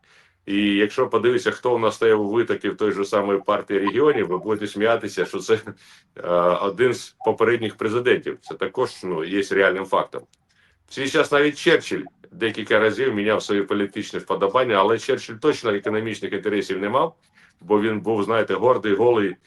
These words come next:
е, незалежний, і грошей в нього не було там особливо багато.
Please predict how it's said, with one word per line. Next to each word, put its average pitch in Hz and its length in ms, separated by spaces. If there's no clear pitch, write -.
е, 95 340
незалежний, 117 760
і 92 240
грошей 107 340
в 110 40
нього 107 240
не 107 120
було 110 240
там 92 180
особливо 92 640
багато. 87 440